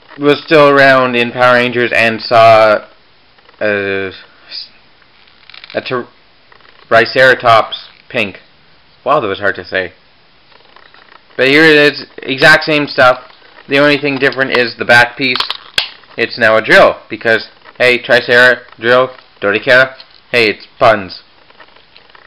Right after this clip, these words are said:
So, uh, push in the batter-, uh,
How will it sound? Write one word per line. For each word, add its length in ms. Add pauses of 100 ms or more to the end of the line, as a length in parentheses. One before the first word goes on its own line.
(380)
So, 200
uh, 380 (560)
push 220
in 140
the 40
batter-, 380 (160)
uh, 220